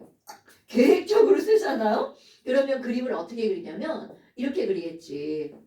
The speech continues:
자, 일 번, 이 번, 삼 번, 사 번, 오 번, 육 번. 이렇게 쓰겠죠. 순서대로. 에너지 카드를 딱 보이게.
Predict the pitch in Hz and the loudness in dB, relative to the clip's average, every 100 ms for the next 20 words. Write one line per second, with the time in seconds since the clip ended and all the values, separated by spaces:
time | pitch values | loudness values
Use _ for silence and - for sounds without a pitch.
0 | - 196 - 208 202 208 233 262 285 311 | -12 -10 -4 -2 -2 -2 -2 0 -4 -6
1 | 320 - _ _ _ _ _ _ _ _ | -14 -20 _ _ _ _ _ _ _ _
2 | _ _ _ _ _ _ _ _ _ _ | _ _ _ _ _ _ _ _ _ _
3 | _ _ - _ - 220 220 220 226 233 | _ _ -20 _ -12 -4 -4 0 0 0
4 | 269 302 349 - _ _ _ _ 220 208 | -2 -6 -12 -18 _ _ _ _ -8 -6
5 | 208 208 220 247 311 381 - _ - - | -4 -2 -4 -4 -8 -10 -14 _ -20 -20
6 | - 196 185 190 214 226 311 370 - - | -14 -10 -8 -8 -2 0 -2 -6 -14 -18
7 | _ - 185 185 185 220 262 349 - _ | _ -8 0 0 2 -2 -4 -6 -10 _
8 | - - 339 403 - - 190 170 349 719 | -20 2 6 6 4 -6 -6 -4 -6 -4
9 | 698 254 226 - - 156 - - - - | -4 -2 -2 -4 -8 -14 -14 -14 -10 -4
10 | 622 - 190 156 - _ _ _ 254 370 | -4 -2 -4 -4 -14 _ _ _ -2 2
11 | 427 381 359 539 539 403 - - 415 330 | 2 0 -4 -4 -2 -2 -4 -6 2 2
12 | 220 170 160 | 2 -4 -8